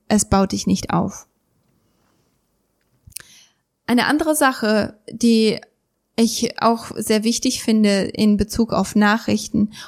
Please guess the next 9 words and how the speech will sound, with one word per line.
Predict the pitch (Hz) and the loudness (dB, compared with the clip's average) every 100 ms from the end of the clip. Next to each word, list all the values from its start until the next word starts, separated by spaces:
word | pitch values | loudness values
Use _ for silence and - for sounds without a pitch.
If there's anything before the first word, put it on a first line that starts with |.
| - | -6
und | 208 208 202 | 0 2 2
auf, | - 196 202 - - | 2 2 0 -6 -2
äh, | 196 185 | 0 0
die | 196 196 | -2 -2
ganzen | 202 202 202 | 0 0 0
Sachen, | 196 202 202 | 2 0 0
die | 196 - | 0 2
uns | 196 - | 0 2
so | 190 | 0